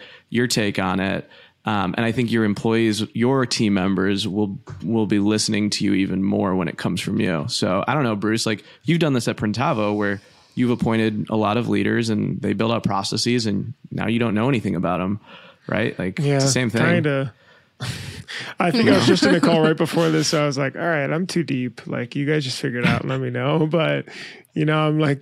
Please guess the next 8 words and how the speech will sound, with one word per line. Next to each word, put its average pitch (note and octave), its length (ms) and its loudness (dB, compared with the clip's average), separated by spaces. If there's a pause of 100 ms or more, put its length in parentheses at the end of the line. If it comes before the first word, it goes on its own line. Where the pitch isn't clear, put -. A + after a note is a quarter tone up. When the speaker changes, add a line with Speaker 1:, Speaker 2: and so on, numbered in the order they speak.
Speaker 2:
like, D3 520 -4
kinda D#3 220 -4
knee-jerking D3 640 -4
back C3+ 320 -2
into C#3+ 340 -2
it B2 80 -2
again. B2 440 -4 (400)
Um, D3+ 520 2